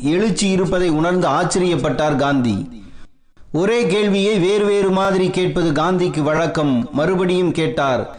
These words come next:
"சிறை சென்று நீ இறந்து போக இருந்தால் என்ன செய்வாய்?" என்று காந்தி கேட்ட கேள்விக்கு அந்த பெண் பதில் சொன்னார்,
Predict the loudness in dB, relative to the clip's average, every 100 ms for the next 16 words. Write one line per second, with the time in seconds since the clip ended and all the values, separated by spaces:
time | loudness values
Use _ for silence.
0 | -16 -6 -2 0 0 0 0 0 0 2
1 | 2 2 2 0 0 0 2 2 2 2
2 | 0 0 -2 -6 -16 -14 -4 0 0 0
3 | 0 0 2 2 0 -2 -2 0 0 0
4 | 0 0 0 0 0 -2 0 0 0 0
5 | 0 0 0 0 0 0 0 0 0 0
6 | 2 0 -2